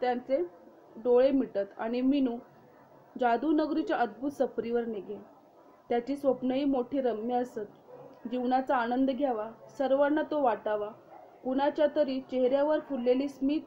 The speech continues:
पासून खुश होऊन जावं, बागेत फुलावेत, ताटवे लावावेत तशी जावं, तसं स्मित फुलवावी, हे मिनूच्या जीवनाचं तज्ञ तत्वज्ञान.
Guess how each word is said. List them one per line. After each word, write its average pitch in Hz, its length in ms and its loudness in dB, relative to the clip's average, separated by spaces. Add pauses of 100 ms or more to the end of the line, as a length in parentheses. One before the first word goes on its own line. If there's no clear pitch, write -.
पासून 240 400 0 (460)
खुश 320 280 0
होऊन 262 300 0
जावं, 190 300 -4 (380)
बागेत 220 420 -2 (100)
फुलावेत, 269 420 0 (300)
ताटवे 247 400 -2
लावावेत 254 460 2 (480)
तशी 262 220 0
जावं, 226 380 -2 (500)
तसं 269 240 -2
स्मित 285 280 -2 (140)
फुलवावी, 208 480 -6 (580)
हे 285 160 2
मिनूच्या 277 600 2 (180)
जीवनाचं 247 540 -2 (260)
तज्ञ 233 320 -4 (560)
तत्वज्ञान. 214 640 -6